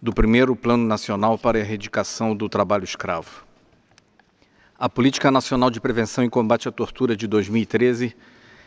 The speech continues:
é igualmente fruto direto de compromissos assumidos pelo país na esfera internacional. O Brasil está convencido de que as atividades de sensibilização e de monitoramento,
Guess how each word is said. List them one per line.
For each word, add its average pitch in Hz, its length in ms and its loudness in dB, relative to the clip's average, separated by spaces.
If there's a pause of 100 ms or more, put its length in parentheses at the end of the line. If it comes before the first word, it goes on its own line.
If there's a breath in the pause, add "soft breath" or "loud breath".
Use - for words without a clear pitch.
(100)
é 113 140 2
igualmente 117 440 2
fruto 127 280 -4
direto 113 400 2
de 120 100 -6
compromissos 120 920 -2 (340 loud breath)
assumidos 120 480 -2
pelo 127 200 2
país 120 260 2
na 117 100 0
esfera 123 320 2
internacional. 110 720 -4 (2500 soft breath)
O 110 80 0
Brasil 117 240 4
está 165 200 2
convencido 147 680 0
de 131 120 -6
que - 80 -6
as 131 120 2
atividades 117 840 -2 (360 loud breath)
de 110 120 0
sensibilização 127 1080 0
e 107 40 -6
de 104 140 -6
monitoramento, 127 920 0